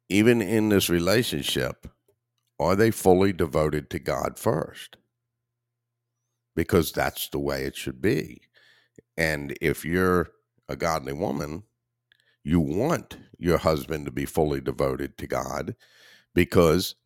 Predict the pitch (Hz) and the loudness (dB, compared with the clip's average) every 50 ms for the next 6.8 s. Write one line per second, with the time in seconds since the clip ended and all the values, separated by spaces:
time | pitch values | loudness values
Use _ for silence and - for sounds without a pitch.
0 | - - 67 82 92 104 104 - - - - - - 80 - - - 82 73 67 | -12 -2 0 2 2 2 2 -2 -6 -8 -6 -4 -4 -4 -4 -2 -2 -2 -2 0
1 | 73 69 71 80 98 123 139 117 87 69 69 73 78 - - _ - _ _ _ | -2 -2 -2 0 0 0 0 0 -2 -4 -6 -8 -10 -12 -14 _ -20 _ _ _
2 | _ - 87 87 87 80 76 80 76 - - 87 80 78 78 78 69 78 69 65 | _ 0 0 2 2 2 0 -2 -2 0 0 0 2 2 0 -2 -2 -4 -2 -2
3 | 71 71 71 65 65 60 - - 78 80 98 123 135 - - - - - _ _ | -2 -2 -2 -4 -6 -12 -10 -8 -6 -2 0 2 2 0 -2 -4 -12 -20 _ _
4 | _ _ _ _ _ _ _ _ _ _ - - 78 73 71 69 - _ _ _ | _ _ _ _ _ _ _ _ _ _ -2 0 0 0 -2 -6 -12 _ _ _
5 | - - 67 - - - 101 90 87 - - - _ _ _ _ _ _ - 85 | -4 -4 -4 -4 0 0 0 0 0 -2 -6 -18 _ _ _ _ _ _ -6 -2
6 | 80 73 - - 104 101 92 - - 101 87 76 - - - - | -2 -2 -2 -2 -4 -4 -4 -2 0 0 0 0 -4 -6 -6 -6